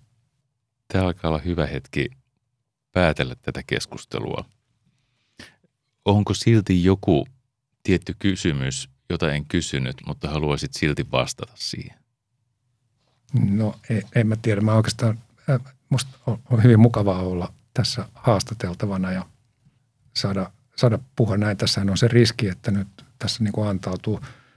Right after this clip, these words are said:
Speaker 2: kuulijoiden arvostelukyvyn armoille, että
Speaker 1: Se nä-, se näissä on aina, ei voi mitään.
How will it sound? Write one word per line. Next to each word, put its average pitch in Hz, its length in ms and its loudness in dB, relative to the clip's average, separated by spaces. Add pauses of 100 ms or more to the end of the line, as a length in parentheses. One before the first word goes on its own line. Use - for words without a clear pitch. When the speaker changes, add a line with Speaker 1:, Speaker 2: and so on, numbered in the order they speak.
(180)
Speaker 2:
kuulijoiden 98 540 2
arvostelukyvyn 95 760 -4
armoille, 90 580 -2
että - 240 -18 (1200)
Speaker 1:
Se 107 280 2
nä-, 95 160 2
se 98 180 2
näissä 87 340 2
on 101 260 4
aina, 71 220 2
ei 73 200 0
voi 85 140 4
mitään. 82 480 0